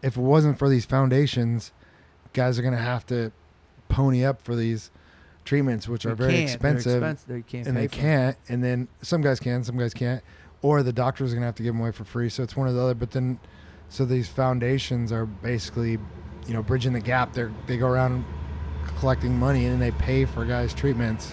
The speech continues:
Speaker 1: which
Speaker 2: Yeah.
Speaker 1: is great.
Speaker 2: There goes the train.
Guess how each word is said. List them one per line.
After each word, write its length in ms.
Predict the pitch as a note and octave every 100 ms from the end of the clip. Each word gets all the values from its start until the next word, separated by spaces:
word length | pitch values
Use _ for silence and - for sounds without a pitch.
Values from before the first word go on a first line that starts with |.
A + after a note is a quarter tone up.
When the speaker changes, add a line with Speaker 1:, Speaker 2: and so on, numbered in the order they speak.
| -
Speaker 1:
which 120 | D3
Speaker 2:
Yeah. 120 | C#3
Speaker 1:
is 60 | A#2+
great. 220 | C#3+ B2 - - - - - - - - - - - - - - - - - - - - - - - B2
Speaker 2:
There 100 | B2 A2+
goes 200 | G2 G2+
the 60 | -
train. 440 | B2+ A2+ G#2+ G#2